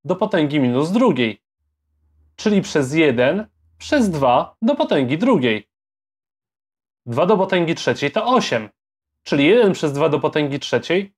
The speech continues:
to jedna ósma. Dwa do kwadratu to cztery, czyli mnożymy dalej przez jedna ósmą. Jedna ósma razy jedna czwarta to oczywiście jedna trzydziesta druga.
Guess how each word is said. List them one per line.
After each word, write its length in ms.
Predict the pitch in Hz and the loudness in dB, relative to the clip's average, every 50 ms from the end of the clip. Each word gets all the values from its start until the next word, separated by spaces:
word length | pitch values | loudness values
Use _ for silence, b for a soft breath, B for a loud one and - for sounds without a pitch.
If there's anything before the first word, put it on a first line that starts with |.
| _ | _
to 80 | - 254 | 0 2
jedna 320 | 220 147 123 117 127 151 | 2 2 2 2 0 0
ósma. 540 | 190 233 214 - - - 127 107 104 - _ _ _ - | 2 0 0 0 -2 -4 -4 -4 -4 -6 _ _ _ -6
Dwa 180 | 123 135 160 | -2 0 2
do 100 | 151 160 | 2 0
kwadratu 420 | - - 156 135 127 123 123 139 131 | 0 0 0 0 2 0 0 -2 -2
to 120 | - 190 | -2 -2
cztery, 520 | 180 - - - 262 220 160 131 113 - - _ _ _ _ _ _ _ _ _ _ _ _ _ _ _ - | -4 -4 -4 0 0 2 2 2 0 -2 -4 _ _ _ _ _ _ _ _ _ _ _ _ _ _ _ 0
czyli 180 | 254 226 208 | 2 2 4
mnożymy 400 | 185 170 156 147 190 233 220 190 | 4 4 2 2 2 2 2 2
dalej 380 | 151 165 160 160 160 160 160 - _ _ _ _ _ | 2 2 2 4 2 2 0 -2 _ _ _ _ _
przez 240 | - - 320 254 196 | -8 -4 0 2 2
jedna 240 | 175 147 131 135 139 | 2 2 2 2 0
ósmą. 680 | 139 131 - - - 139 123 117 113 - 110 104 104 - _ _ _ _ _ _ _ _ _ _ _ _ _ _ _ _ - | -2 -2 -4 -4 -2 0 0 0 -2 -4 -8 -10 -10 -14 _ _ _ _ _ _ _ _ _ _ _ _ _ _ _ _ 0
Jedna 300 | 180 247 233 233 208 190 | 2 2 4 4 4 4
ósma 360 | 196 196 190 196 - 190 170 | 4 2 2 2 0 2 2
razy 260 | 156 151 135 127 139 | 2 2 0 0 0
jedna 260 | 139 131 127 127 117 | 0 0 0 -2 -4
czwarta 600 | - - - 208 196 180 - - 160 143 - - _ _ _ _ _ _ _ _ - | -4 -4 -4 -2 -2 -2 0 0 0 0 -2 -4 _ _ _ _ _ _ _ _ -6
to 120 | 233 233 233 | -2 0 0
oczywiście 800 | 190 - - 170 156 175 165 - - - 165 147 139 - _ _ _ _ _ _ _ | 0 0 -2 -2 0 0 -2 -2 -2 0 0 0 0 -2 _ _ _ _ _ _ _
jedna 360 | 123 123 123 117 123 147 175 | -2 0 0 0 0 -2 -2
trzydziesta 560 | 175 - - - 135 120 117 110 - - 214 208 | -2 -4 -6 -6 -6 -4 -6 -6 -2 -2 0 0
druga. 500 | 208 190 147 123 120 110 90 - - | 2 2 2 2 0 0 -2 -4 -8